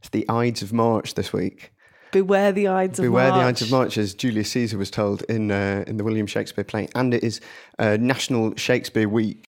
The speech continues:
Speaker 2: It is. I noticed that on Twitter before. I'll
Speaker 1: Wait.
Speaker 2: have to get all over it. I love a bit of Shakespeare.
Speaker 1: Yeah, so that, it, essentially it's a week to promote Shakespeare's work with primary school children and make it accessible and get them into it. So I thought that I would do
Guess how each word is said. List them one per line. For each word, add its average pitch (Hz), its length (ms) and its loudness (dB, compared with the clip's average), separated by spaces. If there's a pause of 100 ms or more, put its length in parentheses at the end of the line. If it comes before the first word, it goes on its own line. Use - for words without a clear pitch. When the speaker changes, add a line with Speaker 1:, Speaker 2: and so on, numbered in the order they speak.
(100)
Speaker 2:
It - 160 0
is. 302 200 2
I 254 100 0
noticed 262 320 -2
that 175 80 -4
on 170 120 -2
Twitter 214 240 -4
before. 170 560 -4
I'll 175 80 -2
Speaker 1:
Wait. 123 80 2
Speaker 2:
have 202 160 -6
to 220 100 -2
get 190 220 -4
all 170 220 -4
over 175 280 -4
it. - 100 -6
I 165 100 -2
love 175 180 -6
a 185 60 -6
bit 170 120 -6
of 147 100 -8
Shakespeare. - 560 -8
Speaker 1:
Yeah, 131 280 2
so 117 140 -6
that, 139 240 0
it, 123 260 0
essentially 131 460 0
it's 104 100 -4
a 120 40 0
week 113 320 -2
to - 120 -4
promote 117 480 0
Shakespeare's 110 460 -2
work 107 240 -2
with 101 260 -2 (140)
primary 127 280 0
school 101 220 -6
children 101 460 -4 (260)
and 104 160 0
make 107 180 -2
it - 60 -4
accessible 101 500 -4
and 104 120 -2
get 104 140 -2
them 107 100 -2
into 104 260 -4
it. - 120 -6 (240)
So - 100 -4
I 107 60 2
thought 120 340 -2
that 107 100 -2
I - 40 -2
would 104 160 -4
do 101 320 -4